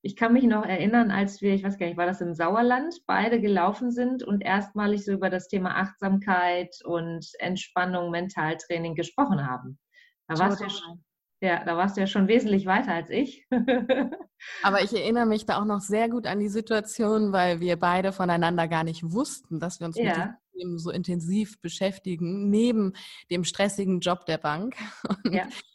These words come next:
Speaker 2: das war für mich so ein Wow-Effekt. So, da ist noch jemand, der,
Speaker 1: Mhm.
Speaker 2: äh, sich außerhalb der Bank mit diesen wirklich sehr, sehr wichtigen Themen beschäftigt. Das hat damals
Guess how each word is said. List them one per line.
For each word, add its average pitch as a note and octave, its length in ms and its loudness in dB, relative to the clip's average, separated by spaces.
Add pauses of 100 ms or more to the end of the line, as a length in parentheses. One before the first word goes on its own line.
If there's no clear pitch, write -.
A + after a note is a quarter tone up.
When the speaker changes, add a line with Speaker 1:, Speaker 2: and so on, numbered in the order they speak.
Speaker 2:
das G#3 280 -2
war G#3 120 4
für A#3+ 140 0
mich A3 280 2
so G#3+ 100 2
ein G3 240 4
Wow-Effekt. F#3+ 880 2
So, E3 100 -4
da E3 140 2
ist F3+ 180 -4
noch G#3 240 4
jemand, E3+ 600 -2
der, E3+ 440 -4
Speaker 1:
Mhm. E3 80 -8
Speaker 2:
äh, D3+ 60 -10
sich - 260 -16
außerhalb E3+ 460 -4
der E3 100 -6
Bank E3 260 -6
mit E3+ 140 -6
diesen E3+ 340 -6 (300)
wirklich F3 300 -6
sehr, F3+ 140 -2
sehr F3 140 -2
wichtigen F3+ 400 -6
Themen F3+ 320 -4
beschäftigt. E3 520 -10
Das E3 160 -12
hat F3 160 -6
damals F3 680 -2